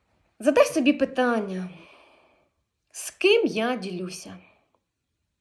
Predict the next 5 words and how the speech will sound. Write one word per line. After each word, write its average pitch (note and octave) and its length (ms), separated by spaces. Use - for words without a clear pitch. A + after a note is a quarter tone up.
Яким E4 580
чином C4+ 680
у A#3 120
моєму A#3 760
оточенні A3+ 1300